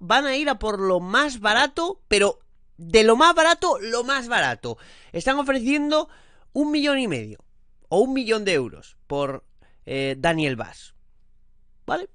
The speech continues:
Pues bueno, pues hay que tirar con eso. Eh, luego me querrán convencer de que, eh, no tiran la te-, la, la temporada en Liga, de que van a ir a pelear, de que lo que tú quieras. Bien, eh, con este tipo de recambios, pues, ¿qué,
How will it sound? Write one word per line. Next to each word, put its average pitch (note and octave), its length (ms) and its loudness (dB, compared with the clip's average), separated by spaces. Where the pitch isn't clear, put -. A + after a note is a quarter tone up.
Pues C#3+ 140 -8
bueno, D4 320 -2
pues D#3+ 220 -12
hay E3 120 -4
que A#3 100 -10
tirar G#3+ 280 -4
con E3 180 -2
eso. B3 400 -2
Eh, C3+ 380 -4
luego G3+ 300 -2
me A#3 160 0
querrán G3 340 0
convencer A3+ 640 0
de G#3+ 220 -4
que, C#3 720 -4
eh, - 40 -8
no D3+ 200 -6
tiran D#3 280 -2
la D3+ 120 2
te-, C#3 180 -10
la, D3 220 -6
la C#3+ 320 -2
temporada C#3+ 480 -4
en D#3+ 100 -4
Liga, D4 380 0
de A3+ 100 -6
que C3 200 -10
van C#3+ 220 -2
a C#3 160 -2
ir C#3+ 120 -2
a B2+ 100 -4
pelear, A3 600 0
de D#3+ 140 -8
que A#2+ 60 -12
lo B2+ 140 -8
que B2 100 -10
tú D3+ 140 -10
quieras. G#2 420 -14
Bien, B2+ 300 -8
eh, A2 340 -12
con A2+ 460 -10
este C3+ 240 -8
tipo C3 260 -8
de C3 100 -4
recambios, C#3+ 460 -4
pues, B2+ 220 -10
¿qué, G#2+ 280 -16